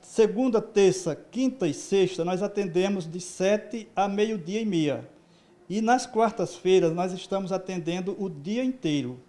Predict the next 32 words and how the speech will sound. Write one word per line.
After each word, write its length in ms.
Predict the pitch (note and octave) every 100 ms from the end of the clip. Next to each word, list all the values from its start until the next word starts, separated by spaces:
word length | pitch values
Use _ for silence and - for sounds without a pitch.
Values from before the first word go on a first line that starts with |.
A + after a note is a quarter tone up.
| _ _ _
Eu 80 | D3+
gostaria 380 | F3+ F3+ G3+ G#3
que 100 | G#3
a 40 |
população 580 | G3 G3 F#3+ F3 F#3 F#3
prestasse 560 | F3 F3+ E3+ - E3 E3+
bem 160 | E3
atenção 480 | F#3+ G3+ - E3+ E3
a 80 | D3
isso, 280 | E3+ E3+ E3+
porque 600 | F3 E3+ - F3 D#3+ - - _ _
na 160 | D#3+ F3
quarta-fe-, 800 | - A#3 B3 C4 A#3+ - F3 F3
nas 180 | E3+
quartas-feiras 720 | - A#3 B3 B3+ - E3+ F3 F#3
nós 220 | F#3+ F#3
estamos 320 | F3 F#3+ F#3
atendendo 560 | F3 F3 D#3+ D#3+ F3 F#3+
de 220 | E3+ G#3
sete 680 | G3+ - G3 A3+ A#3+ - A#3+
da 160 | G#3+
manhã 440 | G#3+ G3 F3 F#3 A3+ - _ _
às 220 | E3+ G3
dezessete 720 | F3 G#3 F#3+ G3+ G#3 G#3 A3 A3+
e 40 |
trinta, 560 | - E3+ E3+ D#3 A#2+ G#2+ _ -
todos 300 | G3 G#3+ G3+
os 120 | G#3
dias. 240 | E3+ D3+
Aquelas 280 | D3+ G3 G3
pessoas 440 | - F#3 F3+ E3+ -
que 300 | F3 D#3